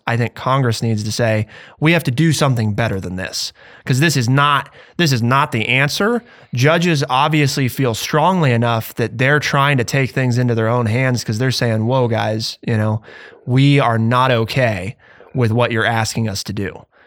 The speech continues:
It's not reasonable to ask us to give somebody five or ten years for this crime when we've heard the case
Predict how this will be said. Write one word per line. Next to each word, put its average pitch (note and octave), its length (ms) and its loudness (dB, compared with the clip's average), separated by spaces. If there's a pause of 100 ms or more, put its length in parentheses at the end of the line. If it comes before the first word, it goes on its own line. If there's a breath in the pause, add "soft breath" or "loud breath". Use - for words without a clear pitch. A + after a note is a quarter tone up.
(120)
It's A2+ 180 -4
not A#2 260 0
reasonable A#2 720 2 (220 loud breath)
to C3 160 -2
ask A#2+ 400 -2
us G#2 180 -4
to A#2+ 100 -6
give A#2+ 240 0
somebody A2+ 440 -2
five A#2+ 480 0
or A2 80 -4
ten A#2+ 300 -2
years G#2+ 420 0
for - 160 -6
this A2+ 320 -2
crime G2+ 600 -2 (360 loud breath)
when A#2 340 0 (180 loud breath)
we've D#3 280 0
heard F3 260 0
the C3+ 80 0
case C#3+ 560 -2